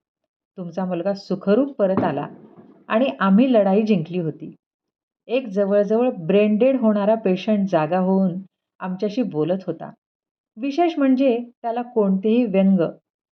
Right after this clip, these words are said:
आले नव्हते. त्यांच्या नातेवाईकांच्या आनंदाला पारावार राहिला नव्हता.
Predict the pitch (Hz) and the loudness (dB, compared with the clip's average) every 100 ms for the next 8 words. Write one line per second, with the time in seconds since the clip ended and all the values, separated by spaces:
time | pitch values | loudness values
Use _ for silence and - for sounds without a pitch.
0 | _ _ - 165 170 165 143 - - _ | _ _ -12 -8 -6 -6 -8 -14 -20 _
1 | _ _ _ _ _ _ _ 180 170 196 | _ _ _ _ _ _ _ -12 -6 -4
2 | 196 165 190 185 175 175 175 208 170 165 | -2 -2 -2 0 0 -2 -4 -2 -4 -4
3 | 165 170 196 - 156 156 165 202 196 190 | -4 -2 -4 -8 -10 -8 -6 -2 0 2
4 | 180 180 151 139 | 2 -2 -6 -10